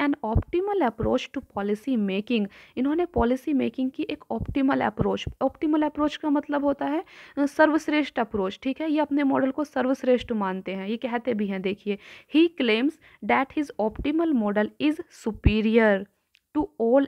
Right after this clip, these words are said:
existing normative models of decision making। तो ईहीजेके ड्रॉर कहते हैं कि जितने भी डिसीजन मेकिंग के जो, जितने भी मॉडल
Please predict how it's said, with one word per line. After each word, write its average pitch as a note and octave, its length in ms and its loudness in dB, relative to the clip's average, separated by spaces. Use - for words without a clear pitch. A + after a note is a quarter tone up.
existing G#3+ 640 -2
normative G#3 640 0
models G3 460 2
of - 240 -6
decision G3+ 580 -2
making। A3+ 400 0
तो - 120 -2
ईहीजेके A#3+ 500 2
ड्रॉर A3+ 280 4
कहते G3+ 340 -6
हैं A#3 260 -4
कि E4 100 2
जितने B3 520 0
भी B3 400 2
डिसीजन A#3+ 440 0
मेकिंग B3 500 2
के C4+ 160 0
जो, B3+ 260 2
जितने C4+ 300 0
भी C#4+ 140 6
मॉडल A#3 320 2